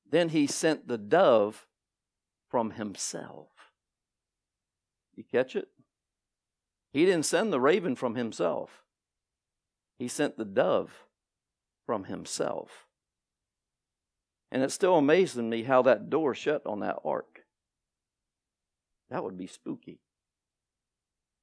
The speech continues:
Can you imagine how big that door was for all those animals to get in there? And he told Noah to go in, bring the animals,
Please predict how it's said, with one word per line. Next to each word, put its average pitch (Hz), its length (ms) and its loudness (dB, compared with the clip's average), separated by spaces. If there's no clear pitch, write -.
Can 123 80 0
you 156 100 2
imagine 165 280 2
how 139 160 2
big 123 300 -2
that 135 200 0
door 127 220 -2
was 135 180 -2
for - 140 -2
all 123 100 4
those 120 200 -2
animals 127 400 -2
to - 40 -18
get 131 140 -6
in 135 120 -6
there? 147 260 -12
And 98 120 -6
he 98 60 -2
told 127 240 -2
Noah 131 280 2
to 95 200 0
go 131 160 2
in, 135 180 2
bring 127 180 0
the 131 60 0
animals, 135 480 -2